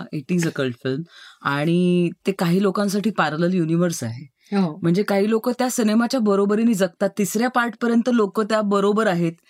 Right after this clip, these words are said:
Speaker 1: की आमच्याकडेही गुड न्यूज आहे आता वगैरे.
Speaker 2: <laughs>
Speaker 1: या झोनमध्ये लोक, की इतकं प्रेम त्या सिनेमाला मिळालं, त्या कॅरेक्टर्सना मिळालं, सतीशला मिळालं, मला स्वप्नीलला मिळालं,
Speaker 2: हम्म.
Speaker 1: की, अ, अपेक्षा नव्हती.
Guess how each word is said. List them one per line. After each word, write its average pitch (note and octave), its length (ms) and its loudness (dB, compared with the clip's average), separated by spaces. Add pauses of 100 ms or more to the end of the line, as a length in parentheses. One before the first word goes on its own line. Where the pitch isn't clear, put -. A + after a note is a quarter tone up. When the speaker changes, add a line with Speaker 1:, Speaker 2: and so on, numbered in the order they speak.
(320)
Speaker 1:
की G#3 140 0
आमच्याकडेही A3 640 2
गुड G#3+ 180 2
न्यूज G3+ 320 4
आहे F3+ 220 2
आता D3 400 -2 (160)
वगैरे. D#3+ 280 2
Speaker 2:
<laughs> G#3 220 0
Speaker 1:
या A#3 220 0
झोनमध्ये B3 640 2
लोक, A3+ 220 0
की C#4 260 0 (260)
इतकं B3+ 360 0
प्रेम D4 340 0
त्या C#4+ 120 0
सिनेमाला A#3 400 2
मिळालं, F#3 360 2
त्या G3 160 -2
कॅरेक्टर्सना G3+ 520 0
मिळालं, E3+ 360 0
सतीशला F#3+ 500 0
मिळालं, F#3 260 0
मला F3 260 0
स्वप्नीलला F3+ 480 0
मिळालं, F3+ 320 2
Speaker 2:
हम्म. F3+ 360 -2 (200)
Speaker 1:
की, C4 540 2
अ, G#3+ 340 0
अपेक्षा C4 380 -2
नव्हती. E3+ 400 0